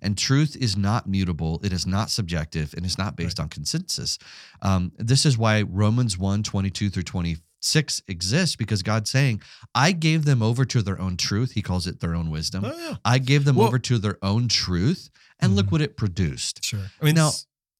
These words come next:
Speaker 1: I stood for the God fully. I did not back down. I am
Speaker 2: Mm-hmm.
Speaker 1: not saying abortion is okay. I'm not waffling on
Speaker 2: Mm-hmm.
Speaker 1: that. But you can say it in such a way where the person hearing it is saying, "Hey, you may have been taught
Speaker 2: Yeah.
Speaker 1: a lie."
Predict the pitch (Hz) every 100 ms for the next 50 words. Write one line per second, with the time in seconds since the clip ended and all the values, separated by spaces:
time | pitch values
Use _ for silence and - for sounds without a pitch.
0 | _ - 160 240 190 - - - 226 269
1 | 202 - 135 120 - 175 175 135 _ _
2 | _ _ - - - 220 120 73 - _
3 | _ - 170 196 202 180 - 113 107 90
4 | 82 113 107 98 107 - - 156 139 110
5 | 107 104 98 90 90 85 87 117 185 -
6 | 90 87 85 - 87 87 107 104 76 113
7 | - - - - 185 202 214 170 139 -
8 | 202 254 285 147 98 - 98 - 85 82
9 | 80 92 - - - 151 156 139 196 175
10 | 139 185 226 190 143 123 - 127 120 170
11 | 135 139 180 170 160 170 175 160 131 123
12 | 117 110 - _ _ _ - 160 123 107
13 | 95 92 101 156 135 58 69